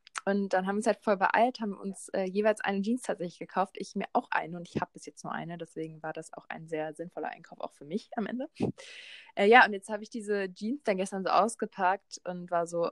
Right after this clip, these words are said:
„Okay, wow, da hängt einfach noch dieses Sicherungsding dran.“ Irgendwie hat die Verkäuferin es vergessen abzumachen. Ich weiß nicht, warum es gepiept hat, äh, nicht gepiept hat, aber die hat vergessen, es abzumachen.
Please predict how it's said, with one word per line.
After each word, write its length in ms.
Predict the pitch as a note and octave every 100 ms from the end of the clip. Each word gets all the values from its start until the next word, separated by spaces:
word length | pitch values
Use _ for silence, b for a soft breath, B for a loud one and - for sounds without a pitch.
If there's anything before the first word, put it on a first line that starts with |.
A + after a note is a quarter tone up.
| -
„Okay, 240 | F3+ F#3+
wow, 400 | E3+ D#3+ D3+ D3 -
da 60 |
hängt 300 | F3 G3+ G3+
einfach 280 | - - D#3+
noch 220 | E3 E3 - -
dieses 300 | E3+ F3 -
Sicherungsding 760 | F#3+ - F#3+ D#3+ F3 - D#3 D#3
dran.“ 320 | D3 D3 F3
Irgendwie 200 | - F#3
hat 60 |
die 60 | F#3+
Verkäuferin 480 | F3+ - F3+ F3+ F3
es 80 | F#3
vergessen 260 | F3 -
abzumachen. 600 | - - - A3 B3 C#4+ C#4
Ich 80 |
weiß 180 | G3+ G3+
nicht, 100 | G#3
warum 160 | F#3+ G#3
es 180 | G3 -
gepiept 420 | F#3+ - G#3 -
hat, 260 | C4 D4 - _
äh, 160 | G3 F#3
nicht 160 | G3+ -
gepiept 300 | - A#3+ C4+
hat, 160 | D4 _ B B B B B -
aber 360 | F#3+ G3 G3+
die 120 | G3
hat 80 | F#3+
vergessen, 240 | - F#3 F#3
es 60 |
abzumachen. 580 | - - D#3+ D#3+ F3+